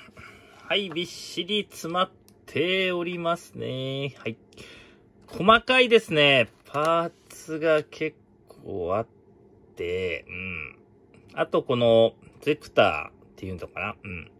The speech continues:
いろいろ武器もですね、最強の名にふさわしい、いろんな方が使ってたものが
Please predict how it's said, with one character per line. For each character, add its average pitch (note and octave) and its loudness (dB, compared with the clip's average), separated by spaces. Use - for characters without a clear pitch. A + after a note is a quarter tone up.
い F#3+ 2
ろ A3 10
い A3 8
ろ A3 8
武 F#3+ 4
器 A3+ 2
も F#3 6
で A#2 4
す - -10
ね、 G#2+ 2
最 D3+ -2
強 D3+ 6
の D3 0
名 C3+ 2
に C#3 -4
ふ - -12
さ - -2
わ B2 2
し F#2+ -4
い、 - -12
い - -6
ろ E3 2
ん E3+ 0
な F3 2
方 F3 4
が C#3 4
使 - 0
っ G#2+ 4
て A2+ -2
た G#2+ 4
も G#2 0
の G#2 0
が E3 2